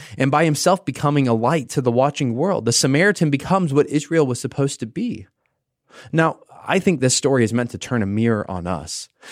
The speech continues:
It's meant for us to ask the question, who would we be tempted to exclude from God's promises? If Jesus were to tell a provocative parable today, who would be in the place of the Samaritan for you? The point of the parable is to put the one kind of person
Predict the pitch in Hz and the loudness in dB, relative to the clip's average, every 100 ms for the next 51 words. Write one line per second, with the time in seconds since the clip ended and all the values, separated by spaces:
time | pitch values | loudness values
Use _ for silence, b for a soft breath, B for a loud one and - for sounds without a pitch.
0 | 127 160 156 - 185 - - 165 170 - | -4 -2 2 2 2 -2 0 0 0 0
1 | 117 123 - - 104 104 - 65 123 _ | -2 -4 -10 -10 -8 -8 -8 -8 -10 _
2 | B B B 202 208 196 127 143 170 143 | B B B 0 4 4 2 0 -2 -2
3 | 131 - 143 147 110 - 113 110 - - | -6 -2 -2 0 -4 -2 -2 -2 -6 -4
4 | 131 139 107 104 - _ - 107 101 101 | 0 2 2 0 -8 _ -4 -2 0 0
5 | 113 - 110 110 104 - 60 - - _ | -2 -4 -2 -2 -4 -8 -10 -12 -20 _
6 | _ _ B 123 139 139 - 202 190 190 | _ _ B -4 2 2 2 2 4 4
7 | 175 165 151 160 156 127 117 - 156 - | 4 4 4 2 2 2 2 2 0 2
8 | 151 - 139 143 139 131 120 117 101 117 | 0 2 0 2 2 2 2 2 2 2
9 | 190 180 156 156 123 - 143 147 139 113 | 4 2 2 2 2 0 0 0 0 -4
10 | - 113 117 131 123 113 - 110 127 101 | -4 -2 0 0 0 -4 -4 -2 -2 -2
11 | 101 _ _ B B 135 143 - 220 262 | -10 _ _ B B 0 2 2 4 6
12 | 165 151 139 139 156 143 - - 135 123 | 4 4 4 4 4 2 0 -2 0 2
13 | 127 127 175 226 - 190 175 - 175 165 | 2 4 4 2 0 -2 -2 0 0 2
14 | 123 | 0